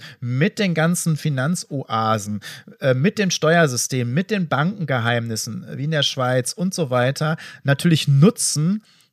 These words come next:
äh, und da doch, äh, wahrscheinlich, egal was Russland jetzt macht, egal was die Ukraine macht, am Ende gut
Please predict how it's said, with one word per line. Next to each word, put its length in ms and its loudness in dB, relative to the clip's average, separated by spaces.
äh, 180 2
und 180 0
da 140 6
doch, 400 -2
äh, 280 0
wahrscheinlich, 500 2
egal 480 2
was 200 0
Russland 340 -2
jetzt 180 -6
macht, 320 0
egal 320 0
was 100 -4
die 80 -8
Ukraine 440 -2
macht, 320 -4
am 120 -8
Ende 300 -4
gut 320 -10